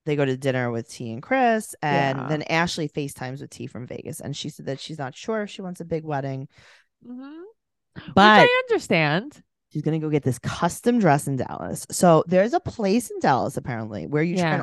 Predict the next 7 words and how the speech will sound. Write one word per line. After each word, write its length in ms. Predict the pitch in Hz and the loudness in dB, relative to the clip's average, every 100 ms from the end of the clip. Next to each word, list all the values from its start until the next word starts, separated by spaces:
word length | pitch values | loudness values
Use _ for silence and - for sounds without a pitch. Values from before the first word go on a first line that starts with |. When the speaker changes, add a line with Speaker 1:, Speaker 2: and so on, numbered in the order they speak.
| - | -4
Speaker 1:
on 60 | |
all 80 | 165 | -4
different 260 | 220 330 349 | -4 -4 2
dresses, 480 | 135 131 120 120 - _ _ _ _ _ _ _ - | 2 2 -2 -4 -10 _ _ _ _ _ _ _ -6
and 120 | 165 | -4
you 80 | 151 | -2
pick 320 | - 190 | -4 -6